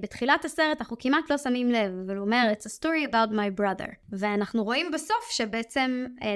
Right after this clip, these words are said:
דנאי הוא מי שמספר את הסיפור, הוא עכשיו סוג של, אה, זקן שבט או חכם, ומספר ל-, לצעירים, הרי החיה ש-, הטוטם שלו הוא של חוכמה. אה, אז הוא מעביר הלאה את הסיפור הזה על אחיו,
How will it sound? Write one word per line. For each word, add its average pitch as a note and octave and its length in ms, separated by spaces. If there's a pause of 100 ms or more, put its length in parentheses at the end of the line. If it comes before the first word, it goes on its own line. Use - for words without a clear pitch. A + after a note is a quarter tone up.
דנאי A#3 560
הוא A3+ 120
מי A#3 80
שמספר C4 580
את C#4 100
הסיפור, A3 540
הוא C#4+ 120
עכשיו B3 440
סוג A3 240
של, A#3 220
אה, G3 120
זקן A3+ 280
שבט G#3+ 380
או G3+ 60
חכם, - 420
ומספר A#3+ 560
ל-, A3+ 280 (520)
לצעירים, G#3+ 800 (220)
הרי G3+ 260
החיה A3+ 360
ש-, - 100
הטוטם C#4 400
שלו B3 180
הוא B3+ 100
של A3 180
חוכמה. A3+ 420 (760)
אה, G#3+ 60 (300)
אז G#3+ 160
הוא C4+ 260
מעביר A#3+ 440
הלאה A#3+ 280
את B3 160
הסיפור G#3+ 600
הזה G#3+ 300
על G3 80
אחיו, D#4 340